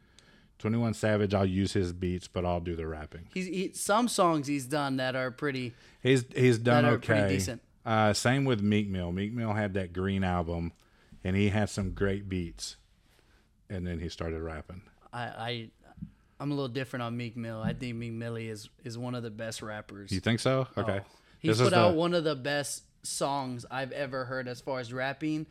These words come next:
Speaker 1: Uh-huh.
Speaker 2: in this era, and that is the Dreams and Nightmares. I think Meek Millie has to be up there as one of the best rappers when you look at it from that perspective.
Speaker 1: In this era?
Speaker 2: Yeah, in this
Speaker 1: Or,
Speaker 2: era.
Speaker 1: or ever?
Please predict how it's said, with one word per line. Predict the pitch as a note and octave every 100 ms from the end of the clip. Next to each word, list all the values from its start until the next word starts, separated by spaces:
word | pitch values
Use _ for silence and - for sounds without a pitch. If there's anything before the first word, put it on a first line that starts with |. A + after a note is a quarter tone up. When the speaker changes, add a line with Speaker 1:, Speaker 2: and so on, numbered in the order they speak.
| -
Speaker 1:
Uh-huh. | G#2 F#2+ G#2
Speaker 2:
in | C#3+ C3+
this | C3+ B2 -
era, | B2 A#2 A2 G#2 -
and | B2
that | B2 B2
is | B2+ A#2+
the | C3+ A#2 A2+
Dreams | A2+ C3+ A#2+ A#2
and | A#2
Nightmares. | A2+ G#2+ G#2+ G#2+ G#2 - -
I | C3
think | - C3 A2+ - - _ _ _ _ -
Meek | B2+ A#2
Millie | B2 B2+ B2
has | A2+ G2+ B2 A#2 -
to | A#2
be | A2+ A2
up | A2 -
there | A2+
as | G#2+ A2
one | A#2
of | A2
the | G#2+
best | A2 A2 -
rappers | A2 G#2+ G#2+ G#2
when | A2 G#2+
you | G#2+
look | G#2+ G#2
at | G#2
it | G#2
from | - G2+
that | G2+
perspective. | - - - A#2
Speaker 1:
In | G#2
this | G2+ -
era? | G2+ G#2+ A#2 - _ A#2+
Speaker 2:
Yeah, | A#2+
in | - E3+
this | F#3
Speaker 1:
Or, | A2+
Speaker 2:
era. | G#2 G#2 G#2
Speaker 1:
or | B2 G#2+
ever? | G2+ F#2 E2